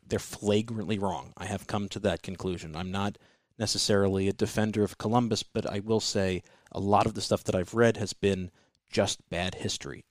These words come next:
And even with that being the case, even if we could make clear to everyone out there who oppose Columbus, "Hey, this is not exactly as you're being told or taught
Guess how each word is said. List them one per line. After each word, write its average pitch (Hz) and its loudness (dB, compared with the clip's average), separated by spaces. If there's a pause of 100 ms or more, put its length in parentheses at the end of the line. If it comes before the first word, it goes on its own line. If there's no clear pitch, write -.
And 95 -6 (380)
even 147 4
with 123 0
that 104 2
being 92 -4
the - -12
case, - -6 (460)
even 135 2
if - 0
we 113 0
could - -2 (220)
make 127 -2
clear 123 4
to - -6
everyone 131 2
out 110 2
there 82 -2
who 101 -4
oppose 101 0
Columbus, 101 -2 (460)
"Hey, 95 2 (680)
this 123 -2
is 120 0
not 110 2 (280)
exactly 113 0
as 95 -2
you're 98 -2
being 90 -8
told 123 2
or 82 -8
taught 107 0